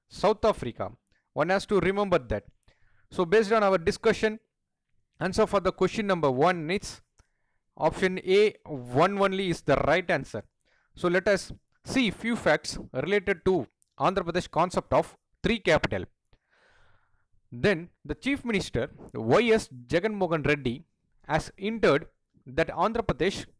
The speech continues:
could have three decentralized capital on the lines of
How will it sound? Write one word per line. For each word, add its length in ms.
could 140
have 300
three 340
decentralized 920
capital 420
on 140
the 80
lines 340
of 140